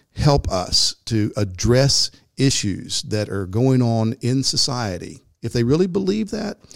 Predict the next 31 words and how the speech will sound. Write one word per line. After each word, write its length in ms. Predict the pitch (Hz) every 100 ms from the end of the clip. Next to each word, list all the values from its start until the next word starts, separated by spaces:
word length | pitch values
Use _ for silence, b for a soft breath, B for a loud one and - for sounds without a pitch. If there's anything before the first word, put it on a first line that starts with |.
| B B
well, 160 | - 131
then 320 | 143 135 - -
show 340 | - 180 180
us 160 | 165 -
how. 300 | 123 95 - _ _ _
Show 280 | - 156 170
us 100 | 165
how 240 | - 143 131
they 180 | 123
do 280 | 110 110 120
this, 360 | 104 85 85 - B B B
and 120 | 117
let's 180 | 147 -
have 180 | 135
that 200 | 120 117
conversation, 640 | - 110 101 - 110 98 87
because 220 | 87 104
what 180 | 101 -
you 220 | 107 214
just 240 | 208 165
articulated 840 | 123 107 151 147 110 95 95 92 92 B B B
says, 420 | 127 117 107 - B -
"No, 540 | 131 135 156 117 76 - _
we 160 | 117 120
disagree." 720 | 143 - 113 95 135 147 - B B
Whenever 320 | 117 147 143
you 160 | 139
start 340 | 139 - 147 151
with 140 | 120
the 80 | 113
presupposition 960 | - 139 - 127 110 95 135 - 98